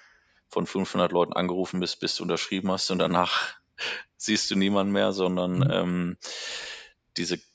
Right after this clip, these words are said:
Speaker 1: ganze Customer Experience, ähm, über den ganzen Lebenszyklus eines Kunden, äh, wird, glaub ich, deutlich wichtiger werden. Und da sehe ich halt die Schere zwischen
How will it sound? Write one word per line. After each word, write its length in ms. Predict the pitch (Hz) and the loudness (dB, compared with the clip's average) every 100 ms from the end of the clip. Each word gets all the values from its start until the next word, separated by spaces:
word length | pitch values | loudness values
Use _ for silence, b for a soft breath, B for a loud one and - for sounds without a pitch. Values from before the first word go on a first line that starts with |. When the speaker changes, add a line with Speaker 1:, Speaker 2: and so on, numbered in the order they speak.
| _ | _
Speaker 1:
ganze 360 | 87 104 - 92 | 0 2 0 -2
Customer 420 | - - - 85 | -2 -2 -2 -2
Experience, 920 | 82 - 85 85 85 - - - - - | -2 -4 -4 -2 -2 -2 -2 -2 -6 -6
ähm, 640 | - 85 85 85 85 82 | -2 0 2 0 -2 -4
über 220 | - 87 | -6 -4
den 140 | 85 85 | -2 -2
ganzen 440 | 90 92 90 80 - _ - - _ | -2 -2 -2 -2 -6 _ -20 -20 _
Lebenszyklus 720 | - 90 98 - - 85 87 | -4 -2 0 -2 -4 -4 -4
eines 300 | - 85 82 | -2 -2 -2
Kunden, 460 | - 90 85 85 82 | -4 -4 -4 -4 -6
äh, 520 | - 87 85 82 82 - | -4 -4 -2 -4 -4 -8
wird, 300 | - 90 - | -6 -4 -4
glaub 200 | - 85 | -2 -2
ich, 440 | 85 - - - _ _ _ _ | -2 -4 -6 -8 _ _ _ _
deutlich 340 | - 82 85 - | -4 -4 -4 -6
wichtiger 420 | 80 - 85 82 | -6 -4 -4 -2
werden. 280 | 80 82 80 | -2 -2 -2
Und 200 | 85 80 _ _ _ | -4 -6 _ _ _
da 160 | - 92 | 4 4
sehe 160 | 98 98 | 6 2
ich 140 | - | 4
halt 260 | 92 - - B B B B B B B B B _ _ _ - | 2 0 -6 B B B B B B B B B _ _ _ -6
die 100 | 92 | -2
Schere 440 | - 104 95 110 104 | 0 4 4 4 0
zwischen 560 | - 107 - 92 90 | 2 2 2 2 0